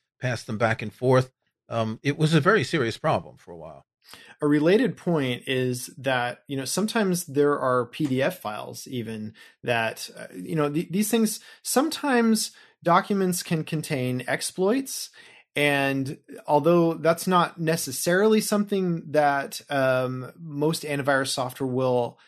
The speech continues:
Speaker 2: detect that an exploit per se is, is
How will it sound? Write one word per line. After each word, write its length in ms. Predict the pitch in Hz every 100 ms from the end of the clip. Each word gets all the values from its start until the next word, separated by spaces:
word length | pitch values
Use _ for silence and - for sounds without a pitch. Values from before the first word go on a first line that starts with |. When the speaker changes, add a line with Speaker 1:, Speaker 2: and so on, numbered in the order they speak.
| _
Speaker 2:
detect 520 | 135 131 - 151 -
that 180 | 131 127
an 120 | 123 -
exploit 760 | - 151 - - 143 143 139 135
per 160 | - 127
se 480 | - 139 135 131
is, 440 | 123 120 117 110 - _
is 500 | 147 120 117 113 -